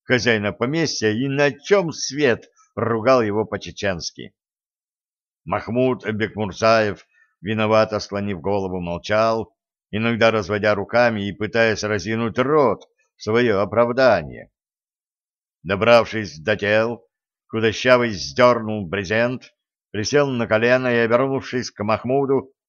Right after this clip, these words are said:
крикнул что-то гневное. Все замолчали.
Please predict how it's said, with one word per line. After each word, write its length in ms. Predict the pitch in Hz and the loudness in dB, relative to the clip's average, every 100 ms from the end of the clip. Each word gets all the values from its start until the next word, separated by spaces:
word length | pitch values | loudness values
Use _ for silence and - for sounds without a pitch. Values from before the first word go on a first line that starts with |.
| _ | _
крикнул 600 | - 110 135 - 113 110 | -6 -4 -4 -4 -8 -8
что-то 400 | - - 113 104 | -10 -2 -2 -2
гневное. 800 | 76 90 101 107 87 78 65 - _ _ _ _ _ _ _ | -6 -6 -2 -2 -2 -8 -10 -14 _ _ _ _ _ _ _
Все 220 | - 120 | -2 0
замолчали. 720 | 120 143 143 - 80 73 - | 2 0 -2 -4 -4 -6 -14